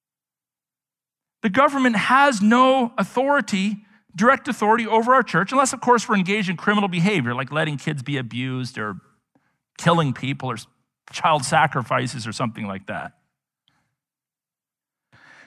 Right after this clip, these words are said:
And if the government comes to us and says, "You know what? Things are bad, things are tough, we need your help,"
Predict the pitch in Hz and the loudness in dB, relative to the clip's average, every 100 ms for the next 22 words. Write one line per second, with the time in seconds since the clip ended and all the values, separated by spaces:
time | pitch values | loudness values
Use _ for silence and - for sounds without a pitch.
0 | _ - 202 320 - - 240 208 185 160 | _ 2 4 4 0 2 4 6 2 2
1 | - 170 156 - 135 139 - 135 165 143 | 2 2 2 0 2 2 0 -2 0 0
2 | 160 311 294 180 220 262 - - - 269 | 0 0 2 4 2 2 -10 -12 0 2
3 | 196 151 170 226 262 262 233 165 151 139 | 4 4 4 4 4 2 2 0 0 -4
4 | - 233 254 160 160 214 175 147 233 226 | 0 2 2 2 2 2 0 -2 2 2
5 | 160 | 2